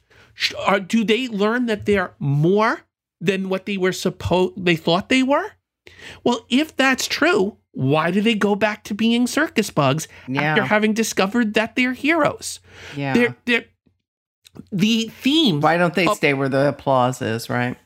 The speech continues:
Speaker 2: 'Cause
Speaker 1: Right.
Speaker 2: that's what they're
Speaker 1: Why
Speaker 2: hungry for. Yeah.
Speaker 1: Right. If this is about, if this, if Flick's journey is about eventually someone will recognize you're a hero and he
Speaker 2: Mm-hmm.
Speaker 1: gets that,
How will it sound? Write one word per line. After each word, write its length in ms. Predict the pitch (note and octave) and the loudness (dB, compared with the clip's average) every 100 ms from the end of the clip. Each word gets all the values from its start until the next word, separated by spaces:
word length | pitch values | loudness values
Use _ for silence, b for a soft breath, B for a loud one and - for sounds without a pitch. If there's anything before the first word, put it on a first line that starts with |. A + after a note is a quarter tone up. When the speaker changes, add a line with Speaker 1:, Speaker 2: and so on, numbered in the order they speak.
| _ - | _ 0
Speaker 2:
'Cause 80 | |
Speaker 1:
Right. 120 | C#4 C#4+ | 2 2
Speaker 2:
that's 160 | C3 | 0
what 100 | C3+ | -2
they're 80 | C3 | 0
Speaker 1:
Why 60 | A#3+ | 2
Speaker 2:
hungry 240 | C3 A#2+ | 2 2
for. 380 | C3 A#2+ A#2+ - - | 2 2 0 -2 -2
Yeah. 240 | C3+ A#2+ | 2 4
Speaker 1:
Right. 200 | D#4 D#4 | 2 2
If 160 | C#4 - | -2 0
this 220 | D#4+ D#4+ | -2 -2
is 100 | F4 | -2
about, 300 | E4+ C4 B3+ - | 0 0 0 -2
if 140 | A#3 | -4
this, 180 | C#4+ D4 | -4 -6
if 220 | F#4 A3+ - | -4 -6 -2
Flick's 300 | F4 F4+ - | -4 -2 -2
journey 320 | C#4 C#4 A#3 | 0 2 2
is 140 | G3 | 2
about 420 | F3 E3+ E3 - b b - | 0 0 0 -2 b b -2
eventually 480 | F#3 G#3 A#3+ - A3+ | 0 0 -2 -2 -2
someone 380 | G#3+ G3 F#3+ F3+ | 0 0 0 0
will 120 | D#3 | 2
recognize 680 | E3 D#3+ D#3 D#3+ D#3 C#3 | 0 -2 -2 0 2 2
you're 160 | D3 C#3 | 2 2
a 60 | C3 | 0
hero 520 | - A3+ C#3 A2 A2+ | 2 0 0 -4 -4
and 140 | C#3 C#3 | -4 -4
he 160 | C#3+ | -4
Speaker 2:
Mm-hmm. 100 | D#3 | -2
Speaker 1:
gets 320 | D#3+ G3 C#3+ - | 0 0 0 -2
that, 280 | A#2+ A2 | -2 -2